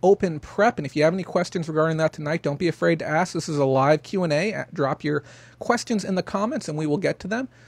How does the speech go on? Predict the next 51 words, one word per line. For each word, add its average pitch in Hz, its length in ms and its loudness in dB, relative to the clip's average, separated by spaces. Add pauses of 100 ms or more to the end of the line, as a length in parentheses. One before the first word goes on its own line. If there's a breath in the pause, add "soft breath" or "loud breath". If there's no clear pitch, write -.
(140 soft breath)
On 185 80 0
top 220 200 4
of 220 60 0
that, 214 120 6
we 202 80 0
talked 208 220 2
about 196 200 4
Etsy's 185 380 -2
push - 300 -2
to 165 100 -2
free 208 220 2
shipping 240 320 -2
and 170 80 -2
how 175 80 2
your 165 160 2
listings 175 340 0
are 165 60 2
gonna 175 120 -2
get 160 160 -6
suppressed - 560 -2
if - 100 -6
you're 165 100 -2
not 151 240 -4
offering 170 480 -2
it. 190 160 -2 (340 loud breath)
And 240 100 -6
we 247 60 0
talked 240 220 2
about 208 200 4
eBay's 254 360 2
Hack 214 280 0
Day, 214 220 4
as 151 160 -6
well 185 360 0
as 165 180 -2
very 180 480 2
important 196 480 -4
laws 156 420 4
that 139 120 2
got 147 180 0
changed 180 400 -4
last 160 440 -2
Tuesday 156 540 0
for 135 220 -4
California 220 580 -2
sellers, 185 520 2 (360 loud breath)
which - 240 -2
could 269 220 -4
set - 300 -2
precedent 196 500 -2
for 185 360 0